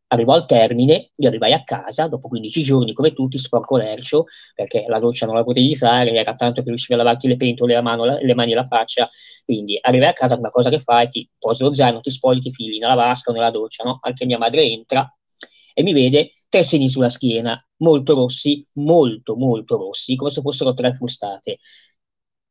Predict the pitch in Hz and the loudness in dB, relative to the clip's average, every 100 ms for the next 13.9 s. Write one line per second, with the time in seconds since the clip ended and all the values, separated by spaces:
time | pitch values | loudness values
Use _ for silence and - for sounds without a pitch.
0 | _ - 92 123 135 123 131 117 123 127 | _ -10 -6 -2 0 0 -2 0 -2 -2
1 | 101 95 _ _ _ _ 123 117 107 110 | -8 -10 _ _ _ _ 0 2 2 -2
2 | 107 - 147 143 120 131 - 196 - 131 | -4 0 2 2 0 -2 -2 -4 -4 -8
3 | 113 123 127 123 107 110 117 123 101 104 | -8 -8 -8 -8 -8 -2 -2 -2 -8 -4
4 | 117 - _ _ _ 208 - 123 - 120 | -6 -6 _ _ _ -8 -6 -6 -2 -2
5 | 110 127 123 107 107 120 - 120 117 - | 0 -4 -2 -2 -2 -2 -2 -2 -6 -6
6 | - - 117 117 131 151 135 143 143 - | -10 -2 0 2 4 4 4 4 2 -4
7 | _ - 127 120 143 139 147 135 135 143 | _ 0 4 4 2 2 4 4 4 2
8 | 139 - - 131 131 131 151 131 135 135 | 2 -8 -6 0 0 2 2 4 4 2
9 | 131 135 131 147 143 139 139 143 135 131 | 2 2 2 2 4 2 2 -2 -2 -4
10 | 147 131 127 135 131 - - 165 214 226 | -2 0 0 0 -2 -6 -6 0 6 6
11 | 165 143 139 139 165 160 143 135 143 143 | 6 4 0 0 -2 2 0 0 -4 -2
12 | 135 139 147 143 151 180 165 - - 160 | -2 0 0 0 0 0 0 -4 -4 -6
13 | - 139 131 147 131 127 123 127 143 | -6 -8 -4 -2 0 0 2 2 0